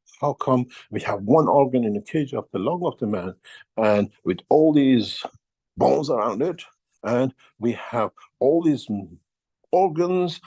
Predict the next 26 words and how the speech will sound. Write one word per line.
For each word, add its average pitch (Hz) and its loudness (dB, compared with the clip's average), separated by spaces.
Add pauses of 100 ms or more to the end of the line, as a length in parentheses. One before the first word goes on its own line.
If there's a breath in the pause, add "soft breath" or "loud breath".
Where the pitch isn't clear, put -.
(240 soft breath)
in 123 0
where 170 -2
there 143 -2
is 151 -4
no 175 0 (260)
magnetic 95 -8
field, 80 0
and 117 2
we 135 2
call 156 0
it 117 2
the - -6
stomach, 139 0
and 92 -2
it's 87 -6
just - -2
one 107 2
piece 160 -2
going 147 0
down 147 -2
straight 151 -6
with 104 -4
nothing 156 -4
attached - -6
to 113 2
it. 104 -2